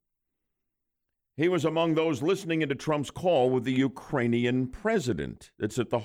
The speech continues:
heart of all of this. And he, he testified yesterday, it is reported. "I want to be clear. I was not concerned that anything illegal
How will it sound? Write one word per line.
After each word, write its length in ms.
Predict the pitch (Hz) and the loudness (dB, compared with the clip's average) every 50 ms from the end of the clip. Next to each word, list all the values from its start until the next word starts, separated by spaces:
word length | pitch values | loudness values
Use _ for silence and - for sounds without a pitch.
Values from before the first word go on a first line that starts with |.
| 123 | -2
heart 300 | 165 196 214 214 - - - | -2 -2 -2 -2 -4 -6 -4
of 200 | 95 87 73 - | -4 -4 -4 -4
all 380 | - 90 92 87 85 80 76 - | -4 -2 -2 0 0 -2 -4 -4
of 220 | - 73 69 64 64 | -6 -6 -6 -6 -6
this. 400 | 69 60 50 - - - - - _ _ _ _ _ _ _ - | -8 -8 -8 -10 -16 -20 -20 -20 _ _ _ _ _ _ _ -4
And 180 | - 110 113 | -2 0 0
he, 160 | 139 196 226 226 - - - _ | 2 0 0 -2 -4 -8 -12 _
he 140 | - - 185 | -6 -6 -2
testified 720 | 180 202 226 294 - - 202 190 - 180 185 196 190 175 156 | 0 0 0 0 0 -2 -2 0 2 2 2 2 0 -2 -2
yesterday, 600 | 185 226 233 220 - - 160 127 131 139 147 147 | -2 -2 -2 -2 -2 -2 0 2 2 2 2 2
it 100 | 143 143 | 0 0
is 160 | 156 160 143 127 | 0 -2 -2 0
reported. 640 | 156 156 147 - - 131 104 87 92 113 135 - - _ _ _ _ _ - | 0 0 0 2 2 2 2 2 2 0 -2 -4 -10 _ _ _ _ _ -2
"I 80 | 80 | -2
want 200 | 95 92 110 127 | 0 0 0 0
to 40 | 143 | 0
be 140 | 147 180 185 | 0 -2 -4
clear. 580 | 175 - 180 196 196 180 123 82 71 67 67 73 | -4 -2 0 2 2 4 2 2 0 0 0 0
I 120 | 85 92 | 2 2
was 200 | 90 95 92 82 | 2 0 -2 0
not 240 | 92 107 123 143 - | 0 -2 -2 -2 -4
concerned 480 | 170 156 151 - - 170 170 170 175 | -4 -4 -4 -2 -2 -2 0 0 0
that 100 | 180 180 | 0 0
anything 540 | 202 214 220 220 190 - - 139 120 113 113 117 - | 0 0 0 0 0 0 0 0 0 0 -2 -2 -2
illegal 840 | 131 147 147 147 147 143 165 185 202 175 196 208 202 202 196 190 - | 0 0 2 2 2 2 2 2 2 2 2 2 2 2 0 -4 -8